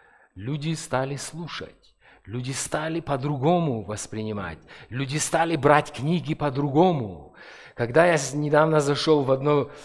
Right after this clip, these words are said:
учреждение федеральное, где мне нужна была одна печать, меня туда вызвали, и я вытащил книгу и говорю: «Позвольте вам дать книгу, здесь очень добрые мысли». Человек повернулся так бережно, трепетно взял и говорит: «Добрые мысли нам сегодня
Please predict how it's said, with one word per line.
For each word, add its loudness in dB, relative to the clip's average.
учреждение 0
федеральное, 4
где -2
мне -2
нужна -2
была 0
одна 0
печать, -2
меня -4
туда -4
вызвали, -4
и -10
я 4
вытащил -2
книгу -4
и -2
говорю: -2
«Позвольте -2
вам -2
дать 4
книгу, -2
здесь -4
очень -6
добрые 2
мысли». -4
Человек 0
повернулся -2
так 4
бережно, 0
трепетно -2
взял 4
и -2
говорит: -2
«Добрые -4
мысли -8
нам -8
сегодня -10